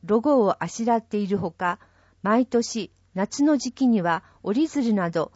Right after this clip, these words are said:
平和を発信する特別なデザインのものを着用しています。このユニフォームを着てピッチを走り回る選手を見ていると、平和だからサッカーができる、応援ができる、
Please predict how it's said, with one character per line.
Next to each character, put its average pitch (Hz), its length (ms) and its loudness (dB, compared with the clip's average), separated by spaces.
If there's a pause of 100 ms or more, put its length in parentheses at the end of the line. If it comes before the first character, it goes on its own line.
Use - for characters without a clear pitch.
(240)
平 247 300 4
和 247 160 6
を 240 100 4
発 214 240 -4
信 233 260 0
す 226 160 -6
る 202 200 2
特 220 280 -4
別 294 280 -2
な 262 140 2
デ 202 120 0
ザ 277 220 0
イ 285 80 2
ン 226 80 2
の 196 100 0
も 180 140 -2
の 220 180 2
を 170 80 2
着 196 340 -6
用 214 200 0
し - 100 -8
て 185 140 -8
い 185 100 -6
ま 180 200 -4
す。 - 200 -20 (1300)
こ 233 140 0
の 269 240 4
ユ 226 160 2
ニ 330 160 4
フ 285 180 2
ォ - 20 4
ー - 40 4
ム 202 200 2
を 185 60 0
着 - 140 -20
て - 280 -4
ピ 262 120 -2
ッ 269 100 -6
チ 226 160 -4
を 190 120 0
走 202 280 -8
り 233 140 0
回 226 280 2
る 214 120 -4
選 247 260 0
手 220 200 -4
を 185 80 -2
見 202 140 -4
て 240 140 0
い 226 80 0
る 180 140 -8
と、 165 240 -6 (500)
平 269 280 2
和 285 120 2
だ 262 160 -2
か 262 160 -2
ら 185 180 -2
サ - 180 -4
ッ 240 140 -4
カ 196 140 -4
ー 180 60 -4
が 165 120 -8
で 170 140 -8
き 208 160 -8
る、 165 160 -6 (560)
応 269 240 4
援 285 200 2
が 254 120 0
で 214 140 -2
き 240 180 -4
る、 170 160 -6